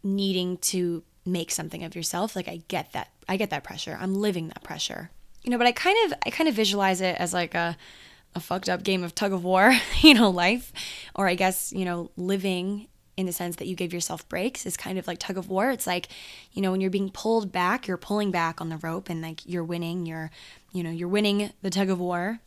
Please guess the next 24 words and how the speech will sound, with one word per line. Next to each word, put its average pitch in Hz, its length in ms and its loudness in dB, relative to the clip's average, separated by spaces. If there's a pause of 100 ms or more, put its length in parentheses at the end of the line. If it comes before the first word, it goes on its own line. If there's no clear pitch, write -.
(760)
It's 196 120 -4
kind 196 200 -2
of 185 80 -4
when 190 80 0
you're 175 100 0
recovering 180 540 -2
your 175 100 -6
energy 202 400 -2
and 226 80 0
you're, 175 180 -4 (480)
then 190 80 -2
you're 170 140 -2
expending 247 480 2
the 240 80 2
energy 214 340 2
and 196 140 2
the, 180 160 -4
the 190 80 -4
rope's 196 260 0
being 190 140 -2
pulled 185 220 -2
away 277 240 4
from 269 200 -2
you. 240 360 2